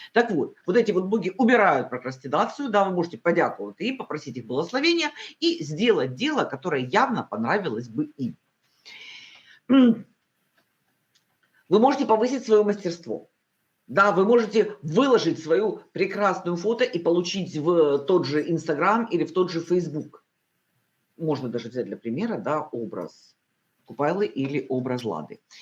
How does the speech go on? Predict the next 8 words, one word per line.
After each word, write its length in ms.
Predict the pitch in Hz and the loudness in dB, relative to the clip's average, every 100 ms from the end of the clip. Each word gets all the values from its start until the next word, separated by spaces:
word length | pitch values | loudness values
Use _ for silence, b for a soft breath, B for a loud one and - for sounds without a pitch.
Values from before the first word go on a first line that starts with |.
| B - | B -2
И 160 | 262 | -2
получить 480 | - 165 156 - - | 2 0 0 -4 -8
восхищение, 800 | 123 - 117 - 170 208 240 240 B 254 - | -10 -10 -10 0 0 2 0 -4 B -14 -2
и 160 | 165 | -2
почувствовать 720 | - 147 147 151 - 110 107 - | 0 -2 0 -4 -2 -6 -6 -8
себя 420 | 113 196 226 - | -2 0 -2 -6
на 140 | 117 143 | -6 -6
высоте. 520 | 143 - 117 - | -6 -10 -16 -14